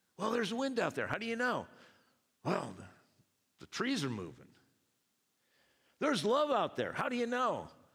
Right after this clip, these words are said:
Look at the lives of those people. Look at how they're living.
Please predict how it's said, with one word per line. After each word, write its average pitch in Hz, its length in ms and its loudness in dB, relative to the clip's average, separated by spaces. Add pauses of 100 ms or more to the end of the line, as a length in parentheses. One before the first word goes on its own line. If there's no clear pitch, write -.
(440)
Look 156 140 -6
at 156 60 -12
the - 80 -6
lives 135 400 -6
of 85 80 -10
those 76 220 -14
people. - 340 -18 (1800)
Look 110 160 -6
at 143 60 -4
how 127 180 -4
they're 110 140 -6
living. 101 400 -10